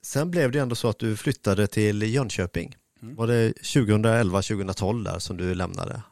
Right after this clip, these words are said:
Speaker 2: Ja, någon gång då, då.
Speaker 1: Ja, hur kom det sig då?
Speaker 2: Eh, men det var ju den där av första A-lagsmatchen. Då hade de ju, eh, Anders Olsson nere på sportchefsintervju, som var då H V J tjugus tränare. Så fick jag vara med den matchen av slumpvis. Eh, så var ju han där också.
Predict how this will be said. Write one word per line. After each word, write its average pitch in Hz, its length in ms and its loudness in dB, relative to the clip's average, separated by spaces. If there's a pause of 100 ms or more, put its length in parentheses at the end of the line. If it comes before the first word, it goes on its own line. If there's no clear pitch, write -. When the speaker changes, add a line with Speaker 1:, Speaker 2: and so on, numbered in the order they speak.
Speaker 2:
Ja, 120 200 0
någon 123 140 0
gång 98 180 -4
då, 110 80 -6
då. 104 60 -6
Speaker 1:
Ja, 120 280 0
hur 143 140 -2
kom 139 160 -6
det 127 160 -2
sig - 160 -8
då? 110 120 -10 (480)
Speaker 2:
Eh, 110 140 4
men 120 140 2
det 175 60 4
var 190 100 6
ju 165 60 4
den 185 120 2
där 151 80 2
av 131 180 0
första - 300 0
A-lagsmatchen. 110 600 0 (180)
Då 123 180 0
hade 123 200 2
de 117 200 2
ju, 110 500 2 (120)
eh, 107 60 -2 (120)
Anders 113 280 2
Olsson 113 320 0
nere 117 200 2
på 107 200 -4
sportchefsintervju, 110 1080 -2 (420)
som 120 160 0
var 107 160 4
då 104 120 0
H 113 160 2
V 107 80 -2
J 110 100 0
tjugus 107 280 -4
tränare. 107 380 -4 (560)
Så 127 80 -2
fick 120 160 4
jag 113 120 6
vara 107 80 4
med 113 160 2
den 110 100 2
matchen 104 380 -2
av 101 80 -6
slumpvis. 101 680 -6 (200)
Eh, 104 220 0
så 107 120 0
var 104 180 2
ju 113 60 4
han 107 140 0
där 98 120 -2
också. 98 220 -6